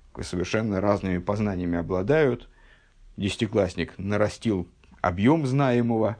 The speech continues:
он обладает другими навыками в анализе знаемого, там, и в обращении со знаемым. Но, тем не менее, и он называется не более чем ученик. То есть он на другой ступени и, может быть, даже на существенно более высокой ступени, чем первоклассник,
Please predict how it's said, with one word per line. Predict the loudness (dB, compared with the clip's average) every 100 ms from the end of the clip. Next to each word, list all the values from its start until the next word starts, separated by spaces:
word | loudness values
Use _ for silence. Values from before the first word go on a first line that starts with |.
| -14 -20 -14
он | -4 -4 -2 -2
обладает | 0 0 4 4 2 -2
другими | -4 -2 2 2 2
навыками | 2 2 0 -2 -2
в | -2
анализе | 0 0 0 0 -2
знаемого, | 0 0 2 0 0 -2
там, | -4 -6 -8
и | -8
в | -10 -6
обращении | -2 -2 -2 -4 -2 -2 -2
со | -4 -4
знаемым. | -4 -4 -6 -8 -10 -20 -20 -20 -10
Но, | -4 2 4 6 4
тем | 2 0 2
не | 2
менее, | 0 0 0 0 -2 -6 _ _ _ _ _ _ _
и | 2 2 4
он | 4 4 0 -4
называется | -2 0 2 2 2 0 2
не | 2
более | 2 2 2 0
чем | -2 -2 0
ученик. | -2 0 0 -2 -4
То | -4
есть | -2 2
он | 2 2 -4 -12 -14
на | -6
другой | 0 0 2 0
ступени | -2 -4 0 0 0
и, | 2
может | 0 0
быть, | -2 -2
даже | -2 -2 -4
на | -6
существенно | -6 -2 0 0 -2 -6
более | -2 -2 -2
высокой | -4 -6 -8 -8
ступени, | -8 -6 -6 -6
чем | -6 -6
первоклассник, | -4 -4 -2 -2 -2 -8